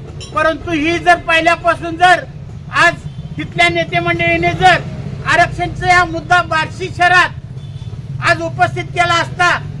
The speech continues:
तर त्यांना समजलं असतं की गेल्या लोकसभेच्या वेळेस कसा बार्शी शहरानं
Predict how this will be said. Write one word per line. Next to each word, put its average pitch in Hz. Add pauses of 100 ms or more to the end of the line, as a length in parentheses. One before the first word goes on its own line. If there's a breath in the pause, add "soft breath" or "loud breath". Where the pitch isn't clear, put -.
(100)
तर 311
त्यांना 330
समजलं 381
असतं 370 (580)
की 330
गेल्या 359 (600)
लोकसभेच्या 359
वेळेस 349 (360)
कसा 339
बार्शी 359
शहरानं 359